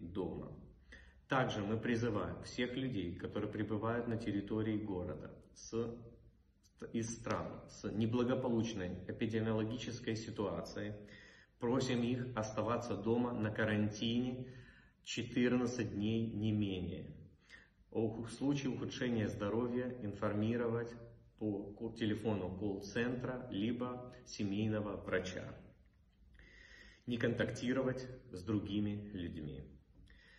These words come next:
Я хотел бы, э, обратиться еще раз к пожилым людям. Пожалуйста, оставайтесь дома. Город и общественные организации из Департамента соцзащиты обеспечат вас всем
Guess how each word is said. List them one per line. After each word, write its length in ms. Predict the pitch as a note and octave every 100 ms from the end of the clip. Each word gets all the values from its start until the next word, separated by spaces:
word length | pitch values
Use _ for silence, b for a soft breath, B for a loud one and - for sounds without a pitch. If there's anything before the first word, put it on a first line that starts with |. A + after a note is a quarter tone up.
| B B B -
Я 120 | A2+
хотел 360 | A#2 A2+ C3 B2+
бы, 120 | C3
э, 300 | C3 - A2
обратиться 640 | G#2+ G#2 A2 G#2+ B2+ -
еще 360 | A2+ G2+ - A#2
раз 200 | G#2 G2+
к 80 | -
пожилым 460 | F#2+ F2 F#2 G#2
людям. 360 | F2+ D#2+ D2 C2+ -
Пожалуйста, 920 | G2+ - G#2+ G2 D2+ - - - - -
оставайтесь 920 | G#2+ - A2+ G2 G#2 A2 A2 A2 -
дома. 520 | F#2 G2+ E2+ C#2+ C#2+ -
Город 640 | E2+ G2+ A2+ B2 B2 B2 -
и 80 | G#2
общественные 640 | G2+ - A2+ - A#2 A#2
организации 720 | A2+ A2+ A2+ F#2+ F#2 F2+ F2+ E2+
из 180 | G#2
Департамента 640 | G#2+ A2 A#2 A2 A#2 A2+ G#2+
соцзащиты 960 | A#2 G#2 F#2+ F2+ - B2+ - F#2+ - B B
обеспечат 760 | A2 G#2+ A2 - - A#2+ - -
вас 300 | A#2 A#2 - - -
всем 560 | - - G#2+ A2 -